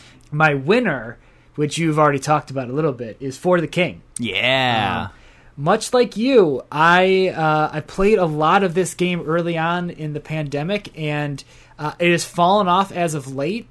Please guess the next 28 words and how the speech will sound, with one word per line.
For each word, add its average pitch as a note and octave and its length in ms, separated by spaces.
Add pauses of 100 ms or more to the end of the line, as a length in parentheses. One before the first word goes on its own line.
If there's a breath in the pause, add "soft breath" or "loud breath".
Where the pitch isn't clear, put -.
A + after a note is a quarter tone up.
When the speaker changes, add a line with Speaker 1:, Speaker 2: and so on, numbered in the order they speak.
Speaker 1:
but D3+ 280
when D#3 160
I F#3 120
think A3 460
back E3 320
on D3+ 100
some D3 180
of D3 100
my, C3+ 520
my B2+ 140
favorite D#3 500
memories, D#3+ 720
like, B2+ 120
multiplayer F#3 800
memories G#3 540
of E3+ 140
the F3+ 80
year, G3 440 (380 loud breath)
so G3+ 340
many F3+ 240
of D#3+ 120
them C#3 380
are C3 600
from C#3+ 380
For C#3+ 260
the B2 80
King. A2+ 380
So, A#2 400